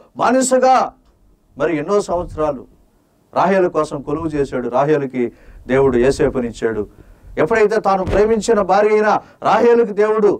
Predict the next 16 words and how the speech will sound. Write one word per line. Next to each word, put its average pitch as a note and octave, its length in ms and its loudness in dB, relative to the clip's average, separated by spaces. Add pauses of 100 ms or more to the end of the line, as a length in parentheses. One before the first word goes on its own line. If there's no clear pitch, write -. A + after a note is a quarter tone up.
(140)
యోసేపునిచ్చాడు, F#3 760 0
వారసుడు F#3+ 420 0
పుట్టాడు E3+ 360 -2
అనే D3 200 -2
సంతోషంలో D#3+ 800 0 (500)
మరి B2+ 180 0
బానిస, D#3 400 -2
బానిసగా C3+ 880 -2 (340)
పాపానికి, E3+ 760 -2 (140)
ఆ A#2 80 -4
దాసగృహంలో F3 840 0 (220)
పాపానికి F#3+ 500 0
బానిసగా G3 680 0 (180)
దాసుడిగా A3+ 480 2
ఉండకూడదు B3+ 760 2 (460)
అని C3 380 -4